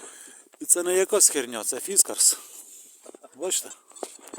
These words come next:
Це справжній фіскарс. Так що будемо копати. Я по таких чагарниках.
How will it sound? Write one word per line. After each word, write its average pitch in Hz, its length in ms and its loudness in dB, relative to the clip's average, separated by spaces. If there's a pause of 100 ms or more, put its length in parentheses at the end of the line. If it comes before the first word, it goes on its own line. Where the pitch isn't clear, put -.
(460)
Це 160 300 -4
справжній 165 680 2
фіскарс. - 600 0 (2000)
Так 127 280 -14
що - 140 -12 (2250)
будемо 123 300 -18
копати. 139 440 -16 (3000)
Я 104 180 -10
по 104 200 -16
таких 98 220 -20
чагарниках. 117 640 -12